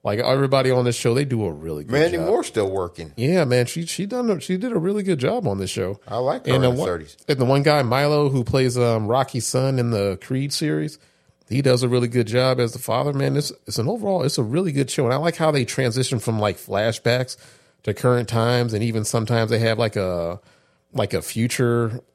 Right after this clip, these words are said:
Speaker 1: uh, I guess, um, clip of, like, what, what it looks like when they get older. So it kinda moves around a lot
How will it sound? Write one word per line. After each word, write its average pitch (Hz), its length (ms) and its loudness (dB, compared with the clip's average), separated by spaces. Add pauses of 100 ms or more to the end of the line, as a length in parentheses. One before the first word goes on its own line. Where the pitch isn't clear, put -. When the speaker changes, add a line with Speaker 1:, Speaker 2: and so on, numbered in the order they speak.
(120)
Speaker 1:
uh, 101 460 0 (160)
I 107 80 -4
guess, 120 260 -2
um, 107 540 -2 (200)
clip 123 280 0
of, 104 160 -2
like, 110 160 2
what, 104 220 0 (100)
what 101 140 -4
it - 20 -8
looks 107 160 -4
like 113 140 -2
when 110 100 0
they 110 100 -2
get 107 140 -2
older. 107 380 -4 (400)
So - 160 2
it 143 80 2
kinda 214 200 4
moves 175 360 0
around 135 400 2
a 117 40 2
lot 107 420 0